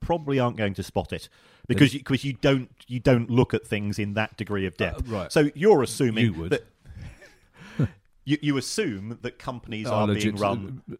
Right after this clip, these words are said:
Speaker 1: as legitimate businesses.
Speaker 2: Right.
Speaker 1: Um, or I think what happened in, in respect of the F A I was that money was going out and it wasn't being documented, it wasn't being approved, it wasn't being authorised,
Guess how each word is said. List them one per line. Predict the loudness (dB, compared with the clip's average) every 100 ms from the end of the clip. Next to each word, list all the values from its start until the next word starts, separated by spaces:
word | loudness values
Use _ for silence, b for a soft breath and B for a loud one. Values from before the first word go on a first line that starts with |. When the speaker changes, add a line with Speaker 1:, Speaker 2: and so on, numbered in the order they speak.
| -6
Speaker 1:
as | -6 -6
legitimate | -4 -4 -4 -8
businesses. | -4 -4 -2 -2 -2 -4 -10 B B B B 0
Speaker 2:
Right. | 0
Speaker 1:
Um, | 0 -6 _ _ -4
or | -2
I | -2
think | -2
what | -2 -2
happened | -2 -4 -6 -8 -4
in, | -4 -2
in | -2
respect | -2 -4 -6 -6
of | -12 -10
the | -8
F | -8 -4
A | 0 2
I | 2 2 0 B B
was | 0 2 4 0 -4
that | 2 4 2 -4 _ _
money | 2 4 4
was | 2 2
going | 4 4 4
out | 2 0 -4 -4
and | -2
it | 0
wasn't | 6 6 4 -2
being | -2 0
documented, | 0 0 -2 -2 -2 -2
it | -2 2
wasn't | 2 2
being | 0 0 0
approved, | 2 4 6 4
it | 2
wasn't | 0 2 0
being | 2 6
authorised, | 6 6 6 8 6 4